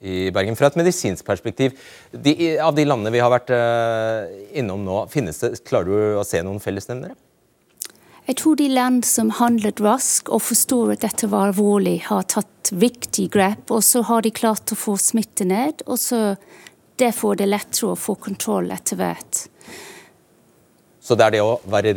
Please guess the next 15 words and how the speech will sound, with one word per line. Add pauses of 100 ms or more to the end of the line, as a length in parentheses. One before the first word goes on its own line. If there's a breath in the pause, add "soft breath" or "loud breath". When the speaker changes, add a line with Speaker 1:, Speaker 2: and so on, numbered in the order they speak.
Speaker 1:
raskt
ute,
men
det,
det
Speaker 2:
Mm.
Speaker 1:
fordrer
vel
kanskje,
som (280 loud breath)
Stoltenberg
sier,
at
man (500 soft breath)
evner